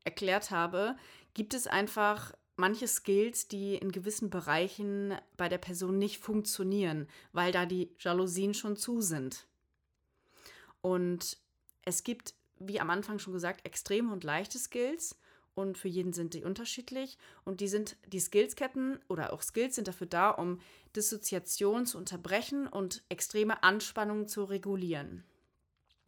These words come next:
Ähm, und man, man denkt jetzt vielleicht, „Okay,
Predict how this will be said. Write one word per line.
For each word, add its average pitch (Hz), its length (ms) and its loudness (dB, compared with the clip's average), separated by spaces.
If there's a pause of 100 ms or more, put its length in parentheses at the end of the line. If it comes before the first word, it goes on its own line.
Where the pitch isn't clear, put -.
(280)
Ähm, 175 500 -2 (920)
und 202 340 0
man, 190 220 2 (120)
man 185 180 0
denkt 202 380 0
jetzt 202 260 0
vielleicht, 180 640 -2 (300)
„Okay, 185 380 0